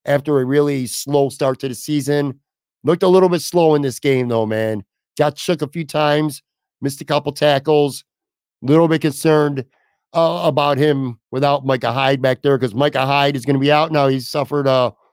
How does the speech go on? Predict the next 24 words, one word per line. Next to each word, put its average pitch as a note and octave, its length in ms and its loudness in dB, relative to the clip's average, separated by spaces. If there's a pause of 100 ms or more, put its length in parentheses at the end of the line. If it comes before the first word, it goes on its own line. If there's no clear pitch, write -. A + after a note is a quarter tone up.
(380)
a B2+ 60 -4
neck C3+ 260 0
stinger, D3 440 0
tried C3+ 300 -4
to B2+ 80 -6
play C3+ 220 -4
through D3+ 320 -2
it, D3 180 -6 (240)
couldn't C#3+ 260 -2
do D3+ 220 2
it. D3+ 200 0 (220)
Sean C#3+ 260 0
McDermott C3+ 380 -2
said C#3 160 0
on A#2 140 0
Monday D3 300 0
he's B2 120 -4
gonna A#2+ 140 -4
be C3 100 -2
out C3 160 0
for G#2+ 80 -10
a F#2+ 60 -12
couple C#3+ 280 -2
weeks. C#3 380 -4